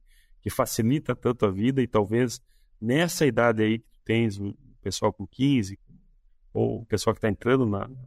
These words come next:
universidade ou até saindo, né? É, esse glamour aí da veterinária, da, de curar, e talvez esse seja, a gente tenha que talvez mudar aí também, né? Ir mais pra fisiologia, de como a coisa funciona na, na simplicidade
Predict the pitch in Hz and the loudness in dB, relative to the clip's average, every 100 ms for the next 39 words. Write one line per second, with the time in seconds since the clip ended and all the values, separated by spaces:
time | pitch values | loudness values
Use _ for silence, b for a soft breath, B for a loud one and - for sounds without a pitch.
0 | - - - 101 - 123 131 127 - - | -20 -20 -8 -6 -2 0 0 0 -2 0
1 | 135 151 110 117 _ _ _ _ _ - | 0 0 -2 -4 _ _ _ _ _ -2
2 | 107 104 104 101 98 - _ _ - 120 | 2 2 2 0 -4 -10 _ _ -6 -2
3 | 113 - 117 113 110 131 160 117 120 127 | 0 0 2 2 2 2 2 2 2 2
4 | 110 104 - 98 98 131 143 117 110 98 | 2 2 -2 -2 -2 0 0 2 0 -2
5 | 95 95 101 101 95 - _ _ - 98 | -8 -10 -10 -8 -8 -12 _ _ -8 0
6 | 120 131 101 95 _ _ _ _ _ 107 | 2 4 2 -2 _ _ _ _ _ 0
7 | 98 127 120 127 139 - - 135 139 147 | 2 2 2 0 0 -4 -2 0 2 2
8 | 127 107 101 113 131 143 143 - - 127 | 4 2 0 -2 0 0 -2 -8 -2 0
9 | 117 147 147 131 139 135 160 117 104 131 | 2 2 2 2 4 2 2 0 2 0
10 | 120 120 - 107 123 117 147 - - 113 | 0 -2 -2 -2 0 2 0 -4 -4 -2
11 | 110 107 95 101 147 - _ - _ _ | 2 2 2 0 -2 -2 _ -20 _ _
12 | - 113 110 131 131 127 127 131 - 107 | -10 -6 -2 2 2 2 0 -2 -6 -4
13 | 120 123 113 104 107 - 113 - 107 110 | 0 4 4 2 -2 -4 -6 -4 -6 -2
14 | 104 107 123 131 160 | 2 4 4 0 -12